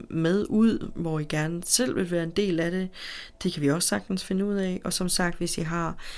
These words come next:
noget i jeres hjem, som I gerne vil have fundet ud af, hvad er, og, øh, og indvilger i, at det kommer og optager podcast, så finder vi også ud af det.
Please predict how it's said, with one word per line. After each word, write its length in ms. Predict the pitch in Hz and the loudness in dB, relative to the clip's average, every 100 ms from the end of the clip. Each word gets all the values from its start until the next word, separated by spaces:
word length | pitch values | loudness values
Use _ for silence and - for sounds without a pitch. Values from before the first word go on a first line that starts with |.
| - - | -10 -4
noget 280 | 165 165 165 | 0 0 0
i 20 | |
jeres 260 | 160 151 | -2 -2
hjem, 400 | - 160 165 - | 0 0 -2 -6
som 180 | - 156 | -4 -2
I 60 | 151 | -2
gerne 420 | 151 147 156 156 - | -2 -2 -2 -4 -4
vil 200 | 156 151 | -6 -4
have 100 | 151 | -6
fundet 220 | - - | -4 -2
ud 100 | - | -2
af, 120 | - | -4
hvad 100 | - - | -8 -4
er, 280 | 165 180 190 - - - - - | 0 0 -2 -6 -12 -12 -12 -8
og, 360 | 156 151 139 143 | -4 -2 -4 -4
øh, 200 | 143 139 - - - - - | -6 -6 -8 -10 -16 -20 -8
og 140 | - | -2
indvilger 400 | 175 180 190 160 | 2 2 2 0
i, 180 | - 170 | 0 0
at 60 | 151 | 0
det 80 | |
kommer 360 | 160 160 147 143 | 0 2 4 4
og 300 | - 151 143 - | 4 4 2 0
optager 320 | 151 - 143 | 0 0 0
podcast, 540 | - 220 214 180 - - - - - - - | 0 0 0 -2 -4 -10 -12 -12 -14 -14 -6
så 200 | - 147 | -2 -2
finder 260 | - 160 | -2 -2
vi 100 | 151 | -2
også 220 | 139 - | -2 -2
ud 60 | - | -4
af 60 | - | -4
det. 220 | - | -4